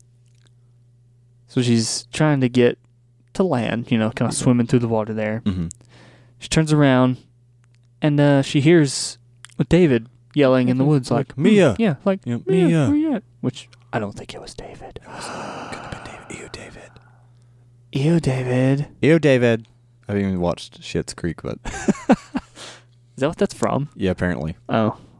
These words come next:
Speaker 1: I haven't seen it either. But, uh,
Speaker 2: Ew,
Speaker 1: so
Speaker 2: David.
Speaker 1: she's,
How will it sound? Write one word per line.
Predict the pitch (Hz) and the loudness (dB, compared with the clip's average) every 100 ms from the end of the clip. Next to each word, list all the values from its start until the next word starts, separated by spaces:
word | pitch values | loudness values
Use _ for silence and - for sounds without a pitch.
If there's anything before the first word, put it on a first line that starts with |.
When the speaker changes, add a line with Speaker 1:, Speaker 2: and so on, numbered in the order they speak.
| - | -6
Speaker 1:
I | 120 | -2
haven't | 110 - | -2 -2
seen | 113 110 | -2 -2
it | 110 | 0
either. | 107 107 110 - - - - - _ _ _ _ _ _ _ _ _ _ | 0 0 -4 -12 -20 -20 -20 -20 _ _ _ _ _ _ _ _ _ _
But, | 170 165 - | 2 2 2
uh, | 175 165 160 151 175 - _ _ _ _ _ _ - | 4 6 4 2 -2 -12 _ _ _ _ _ _ -18
Speaker 2:
Ew, | - 101 | -8 -8
Speaker 1:
so | - 127 | -2 -2
Speaker 2:
David. | - | 0
Speaker 1:
she's, | 127 123 - | -2 -2 -10